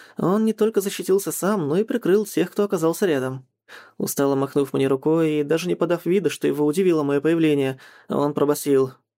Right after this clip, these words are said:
"Аккуратнее, молодец, чай не мешок с картошкой несешь. Вон туда его тащи". Он махнул рукой в сторону, где над ранеными товарищами вовсю суетился один из известнейших целителей Москвы.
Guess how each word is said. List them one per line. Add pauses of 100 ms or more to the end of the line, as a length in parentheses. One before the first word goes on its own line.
(280)
"Аккуратнее,
молодец,
чай
не
мешок
с
картошкой
несешь. (240)
Вон
туда
его
тащи". (640)
Он
махнул
рукой
в
сторону,
где
над
ранеными
товарищами
вовсю
суетился
один
из
известнейших
целителей
Москвы.